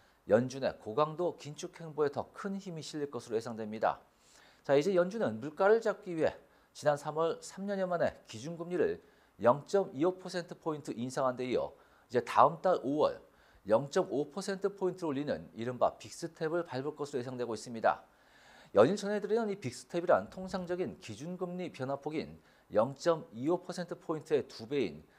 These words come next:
영점오 퍼센트 포인트 인상을 뜻하고 있습니다. 자, 그렇습니다. 연준이 이처럼 빅스텝을 밟게 되는 건 이천 년 오월이 마지막이었는데요. 자, 여기에 연방준비제도 이사회 내에선 이제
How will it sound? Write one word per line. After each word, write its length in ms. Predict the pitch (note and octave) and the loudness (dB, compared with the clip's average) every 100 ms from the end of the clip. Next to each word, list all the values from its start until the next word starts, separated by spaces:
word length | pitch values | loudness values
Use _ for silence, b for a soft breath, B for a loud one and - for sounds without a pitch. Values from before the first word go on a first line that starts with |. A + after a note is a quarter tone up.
| b F2+ | b 2
영점오 600 | G#2 A#2+ D#3 A#2+ A2 - | 2 2 -2 0 -2 -4
퍼센트 380 | F3+ F3+ D#3+ - | -10 -8 -10 -6
포인트 300 | D3 C3 A#2+ | -4 -4 -6
인상을 340 | G#2+ B2+ - | -6 -6 -6
뜻하고 360 | C3+ - A#2+ F2+ | -6 -4 -4 -4
있습니다. 480 | - E2+ B1 - - B B B B B | -8 -10 -8 -8 -12 B B B B B
자, 140 | D3+ | 0
그렇습니다. 480 | C#3+ D3+ D#3 C#3+ A#2 | 0 0 0 2 4
연준이 340 | C3 D#3+ G#3 A3+ | 2 -2 -6 -4
이처럼 360 | - D3+ B2 | 6 6 6
빅스텝을 640 | - B2+ - - G3 G3+ | -2 -14 -10 -4 2 2
밟게 320 | G3+ D3 C#3+ E3+ | 2 -4 0 0
되는 220 | D#3 D#3 | 0 0
건 200 | D#3 A2+ | -4 -4
이천 500 | A#2 C3+ - E3+ D#3 | -10 -10 -10 -10 -6
년 180 | E3 D#3 | -6 -4
오월이 440 | G#2+ B2 B2 B2 G2 | -4 -2 -2 -2 -2
마지막이었는데요. 840 | F2+ A#2 G#2 G2 D#2+ G2 D2 C#2 - _ B B B | -2 -2 -6 -6 -6 -2 -2 -2 -12 _ B B B
자, 140 | - A#2 | 4 6
여기에 420 | D3 F#3 F2+ E2+ B B B | 6 4 2 0 B B B
연방준비제도 800 | A2 D3+ G#3 G3+ G3 F#3 F3+ C#3 | 0 2 -2 -2 -8 -4 -2 -2
이사회 340 | C3 D#3+ D3+ | -2 -2 -2
내에선 320 | B2+ B2 - A2 | -2 -4 -6 -6
이제 340 | B2 E2+ | 0 0